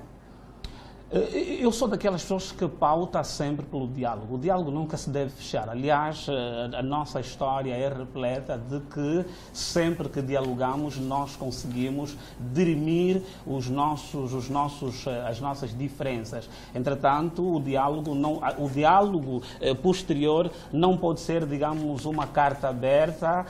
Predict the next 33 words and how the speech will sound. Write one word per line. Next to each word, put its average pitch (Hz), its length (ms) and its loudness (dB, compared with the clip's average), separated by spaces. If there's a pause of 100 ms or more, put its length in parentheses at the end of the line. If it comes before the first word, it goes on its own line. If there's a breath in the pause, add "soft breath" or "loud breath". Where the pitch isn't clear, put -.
(120 loud breath)
à 156 140 12
impunidade 175 1160 4
de 160 280 2
eventuais 147 600 2
atos 156 560 4 (240 loud breath)
que 156 80 2
tenham 160 320 2
colocado 147 460 2
em 139 100 -2
causa 139 360 2
a - 20 0
própria 135 280 -4
estabilidade 127 520 -4
social, 180 560 0 (180 loud breath)
que - 80 -2
tenham 175 240 4
colocado 151 400 0
em 143 120 -2
causa 139 360 0
interesse 165 280 -2 (260)
de 127 80 -6
terceiros. 160 600 -4 (200 loud breath)
Já 143 200 4
imaginou, 139 420 -2
Rosana, 131 460 -2
se 139 140 -6
efetivamente, 135 760 -2 (180 loud breath)
e 127 80 -2
falando 147 380 4
aqui 139 180 -2
em, 147 640 0
em 143 40 0
reincidência, 135 920 -2